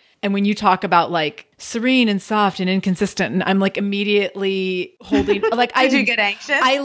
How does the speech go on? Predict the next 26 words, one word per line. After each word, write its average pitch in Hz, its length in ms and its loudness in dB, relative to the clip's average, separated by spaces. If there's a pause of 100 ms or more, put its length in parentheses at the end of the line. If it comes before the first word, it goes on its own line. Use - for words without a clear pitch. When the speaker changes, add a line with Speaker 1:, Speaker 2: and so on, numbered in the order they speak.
Speaker 1:
literally 277 540 2
pulled 254 380 0
back 208 280 0
from 240 180 -4
my 202 180 0
microphone 185 640 -2
as 165 180 -8
you 185 80 -2
were 185 80 0
talking. 180 380 -2
Like, 226 340 2
<laughs> - 680 -8
Speaker 2:
Yeah. 370 280 2
And, 277 140 0
and 277 160 -4
here's 403 260 -6
the 415 100 -6
thing, 269 240 -4
Sarah, 214 340 2
that's 202 180 -2
really 233 340 0
important 240 300 2
to 185 120 2
understand. 165 640 -2 (360)
That's 208 260 0
okay. 180 480 2